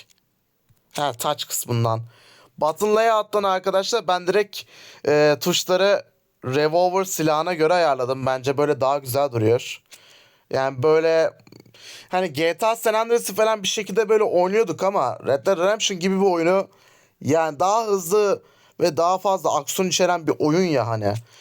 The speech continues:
Ondan dolayı bence böyle yapmak daha mantıklı. Bilmiyorum, siz ne düşünüyorsunuz? Ee, ayakta, atta, araç sürerken,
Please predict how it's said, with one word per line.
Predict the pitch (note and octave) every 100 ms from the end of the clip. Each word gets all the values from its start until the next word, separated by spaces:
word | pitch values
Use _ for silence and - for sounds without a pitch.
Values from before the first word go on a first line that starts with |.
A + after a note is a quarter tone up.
| - -
Ondan | B2 E3 G#3+ A3+
dolayı | G#3+ G3 D#3
bence | E3 E3 D#3+
böyle | F3+ F3+ E3+ F#2+ - _ _ _ -
yapmak | B2+ D3 D3+ E3+ -
daha | C3+ C#3
mantıklı. | C#3 A#2 A2+ - - A2 A2 A#2 _ _ _ _ _
Bilmiyorum, | D3 A#3+ A3 G3 G#3+ G3+
siz | F3+ E3+
ne | E3+
düşünüyorsunuz? | C#3+ - A#2+ A2+ A2+ G#2+ - - _ _ - _ - _ _ _ _ C3
Ee, |
ayakta, | C3+ B2+ - E3 E3 D#3 - C3+ D3 E3 _ _ _ _ _ _ _ C3
atta, | D3+ D#3 - C3+ D3+ D#3 _ _ _ _ _ _ _
araç | C3 D3 D3+
sürerken, | - D#3+ D#3 D#3 D#3 C#3 D3+